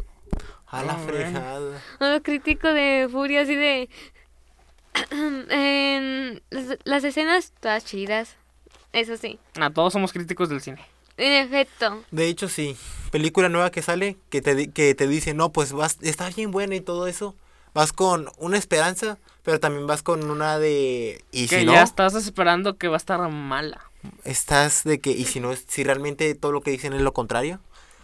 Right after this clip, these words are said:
Speaker 1: Por decir, como la... a mí me, me pusieron, eh, por ejemplo, la de Barbie, que todos decían que era buena.
Speaker 2: No la vi, no la
Speaker 1: ¿Eh?
Speaker 2: vi.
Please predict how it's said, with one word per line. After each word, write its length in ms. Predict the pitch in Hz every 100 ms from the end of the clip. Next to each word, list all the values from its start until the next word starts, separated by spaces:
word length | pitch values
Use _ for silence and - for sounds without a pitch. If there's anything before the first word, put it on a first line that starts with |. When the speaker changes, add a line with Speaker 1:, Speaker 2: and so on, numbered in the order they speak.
| - -
Speaker 1:
Por 120 | 147
decir, 220 | 135 147 127
como 240 | 139 135
la... 200 | 127 127 -
a 100 | 139
mí 100 | 180
me, 200 | 233 214
me 120 | 180
pusieron, 520 | 143 151 165 190 180
eh, 140 | 135 -
por 120 | 139
ejemplo, 260 | 127 175 196
la 100 | 165
de 80 | 120
Barbie, 300 | 127 160 139
que 100 | 139
todos 180 | 139 147
decían 260 | 151 151 143
que 100 | 151
era 120 | 147
buena. 180 | 139 185
Speaker 2:
No 20 | 185
la 60 |
vi, 160 | 151 135 - - -
no 120 | 156
la 80 | 139
Speaker 1:
¿Eh? 20 |
Speaker 2:
vi. 160 | 131